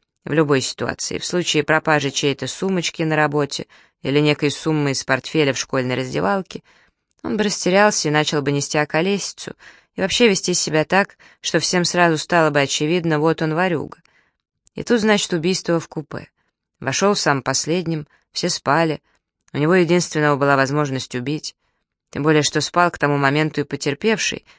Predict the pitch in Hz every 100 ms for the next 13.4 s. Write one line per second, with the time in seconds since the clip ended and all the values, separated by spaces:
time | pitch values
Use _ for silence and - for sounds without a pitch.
0 | _ - 139 - 151 - 135 135 - 143
1 | - 143 156 127 - 151 - _ _ _
2 | _ _ _ - - 190 202 175 - 185
3 | 202 185 151 156 175 - - 170 170 165
4 | 175 - 180 196 165 135 - _ _ _
5 | - 120 143 151 190 - 160 139 135 131
6 | 151 147 120 135 143 - _ _ _ _
7 | - 113 147 160 127 107 127 139 _ _
8 | _ _ _ _ _ _ _ _ 135 165
9 | 196 240 202 180 - 208 202 156 160 175
10 | 180 160 143 220 240 - 123 123 123 160
11 | 160 156 160 208 175 - - _ _ _
12 | - 156 160 147 - 147 135 131 139 147
13 | 170 - - 151